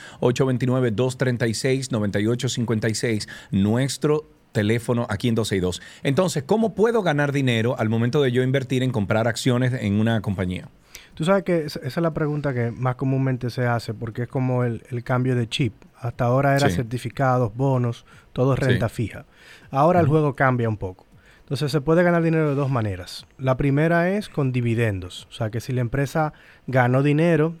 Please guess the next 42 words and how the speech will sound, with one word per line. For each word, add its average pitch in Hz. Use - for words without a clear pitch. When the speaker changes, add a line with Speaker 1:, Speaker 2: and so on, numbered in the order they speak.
Speaker 2:
dos 113
mil 120
veinticuatro, 151
va -
a -
Speaker 1:
Sí. 147
Speaker 2:
repartir 131
una 123
parte 127
de 110
ese 101
dinero. 101
Y 131
lo 127
va 127
a 127
repartir, 156
evidentemente, 127
entre 147
todos 131
sus -
accionistas. -
Entonces, 113
esa 135
es -
la 131
primera 127
Speaker 1:
Ok. -
Speaker 2:
forma 104
de 98
ganar. 92
En 120
el 127
dos 131
mil 143
veintiuno, 165
por 143
ejemplo, 175
se 120
pagó 113
un 131
dividendo 156